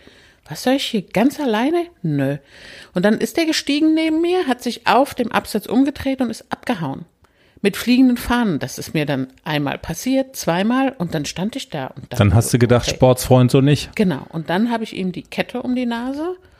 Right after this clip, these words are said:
Speaker 1: und dann gab's einmal einen Rums und dann stand das Pony wieder. Und da war er erstmal verdutzt.
Speaker 2: Da ging's mit dem Rums, aber ist ein anderer, ist ein anderer Schnack,
Speaker 1: Ja.
Speaker 2: ob, äh, ist eine grundsätzlichere Frage, ne,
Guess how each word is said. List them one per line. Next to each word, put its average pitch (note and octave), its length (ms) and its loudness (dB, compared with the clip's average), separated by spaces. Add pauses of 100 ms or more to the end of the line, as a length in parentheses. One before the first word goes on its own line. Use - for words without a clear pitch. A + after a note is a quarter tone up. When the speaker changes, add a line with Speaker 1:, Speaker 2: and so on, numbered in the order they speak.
(280)
Speaker 1:
und F3 140 -4
dann E3+ 120 -2
gab's D#3 240 -10 (160)
einmal F3 320 0
einen D#3 140 -6
Rums C#4 580 0 (460)
und F3 160 -2
dann F#3 80 -2
stand G3+ 320 -4
das - 140 -12
Pony D3+ 540 -8
wieder. C#3 320 -10
Und D3+ 160 -10
da D3+ 120 -2
war F3 140 0
er F3 80 -4
erstmal G3+ 300 -6
verdutzt. - 540 -6 (260)
Speaker 2:
Da A#2+ 120 2
ging's D#3+ 280 2
mit D3 120 2
dem B2+ 120 6
Rums, E3 320 6
aber C3 320 2
ist C#3 200 -2
ein C#3 120 4
anderer, C#3 800 2
ist D3+ 160 -6
ein C#3+ 40 0
anderer C3+ 340 4
Schnack, E3 260 2 (120)
Speaker 1:
Ja. B3 120 0
Speaker 2:
ob, - 280 -2
äh, C3 360 -2
ist - 120 0
eine D3+ 100 0
grundsätzlichere C3 920 0
Frage, B2 400 2
ne, C3+ 220 4